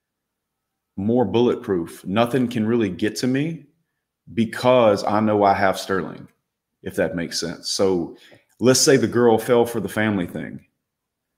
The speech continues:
And and I was having to deal with that. Well, I would have Sterling there to keep me right.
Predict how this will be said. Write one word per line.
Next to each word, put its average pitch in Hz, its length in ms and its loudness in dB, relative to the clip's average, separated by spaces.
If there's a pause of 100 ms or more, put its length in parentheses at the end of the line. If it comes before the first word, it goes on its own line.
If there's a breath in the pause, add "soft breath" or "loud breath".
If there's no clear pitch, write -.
(1120)
And 95 720 0 (320)
and 101 100 2
I 98 60 6
was 107 160 0
having 104 220 0
to 87 80 -8
deal 104 160 -4
with 98 140 -6
that. 80 200 -4
Well, 95 140 2
I 113 100 8
would 113 140 2
have 107 180 0
Sterling 104 400 -4
there 92 140 -2
to 87 60 -6
keep - 220 -8
me 95 140 -6
right. 92 420 -2